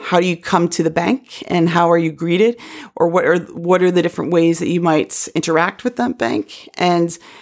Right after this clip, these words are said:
some of the examples of things you might collect in mapping this could be a customer profile, the questions, um, maybe the application for an items or a sample loan files. Um, maybe there was a print ad for the, how they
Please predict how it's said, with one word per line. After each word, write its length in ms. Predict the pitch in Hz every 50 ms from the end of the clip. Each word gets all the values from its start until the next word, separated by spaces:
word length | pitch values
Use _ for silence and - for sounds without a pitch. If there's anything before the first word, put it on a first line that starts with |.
| - -
some 200 | - - - 220
of 40 | 220
the 60 | 220
examples 580 | 214 190 180 185 180 185 185 180 185 175 175 170
of 120 | - 156
things 400 | - - 160 156 160 160 160 156
you 80 | 170 170
might 200 | 170 131 104 -
collect 400 | - - 180 175 170 - - -
in 140 | 165 160 165
mapping 340 | 208 233 240 240 240 190 170
this 220 | 160 160 - -
could 160 | - - 165
be 320 | 160 160 156 151 - - - -
a 60 | -
customer 380 | - 117 - - - 147 - -
profile, 840 | - - 240 226 233 233 220 208 196 202 196 196 196 196 - - - - - - - - _
the 80 | - 175
questions, 720 | - - 202 208 - - - 226 208 208 214 214 214 214 -
um, 440 | - 185 170 165 165 160 165 160 165
maybe 280 | 175 175 170 185 180
the 200 | 170 165 165 151 -
application 580 | - - - - - 190 190 190 185 190 185
for 340 | 180 - - 175 175 - - -
an 140 | - 170 175
items 380 | - - 196 208 220 226 226 -
or 160 | - - -
a 260 | - - 160 160 170
sample 440 | - - - 180 175 - 185 175 156
loan 260 | 170 175 180 214 226 220
files. 540 | - - - - - - 254 262 262 - - - - - - - - - -
Um, 280 | - 165 160 160 160 165
maybe 180 | 170 185 185
there 120 | 175 180 170
was 120 | 170 160
a 80 | 160 156
print 320 | - - - 208 180 180 -
ad 280 | 165 170 185 202 220 214
for 140 | - 196
the, 140 | 180 180 165
how 180 | 160 175 170 170
they 260 | 175 170 165 165 165